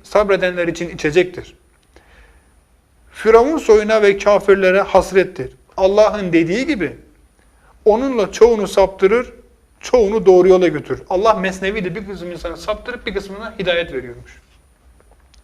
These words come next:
"Gerçekten o gönüllere şifadır,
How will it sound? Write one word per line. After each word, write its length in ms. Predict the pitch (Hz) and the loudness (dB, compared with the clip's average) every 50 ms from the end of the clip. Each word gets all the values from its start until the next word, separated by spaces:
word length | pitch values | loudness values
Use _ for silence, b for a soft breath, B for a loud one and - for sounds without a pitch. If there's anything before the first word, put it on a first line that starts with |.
| - b b b b b b b b b - | -20 b b b b b b b b b -2
"Gerçekten 640 | 147 214 277 277 254 - 233 226 - - 214 196 185 185 - | 0 2 2 0 0 -2 -2 -2 -2 -2 -4 -4 -4 0 2
o 340 | 220 208 214 226 - - - - - - | 4 4 4 2 0 -4 -12 -20 -18 -14
gönüllere 640 | 160 147 165 202 220 220 208 196 190 185 180 175 156 | -8 -2 -2 0 0 0 -2 0 0 0 0 0 -4
şifadır, 640 | - - 156 - 190 214 226 214 220 240 247 - | -6 -10 0 4 4 4 6 4 0 -2 -4 -6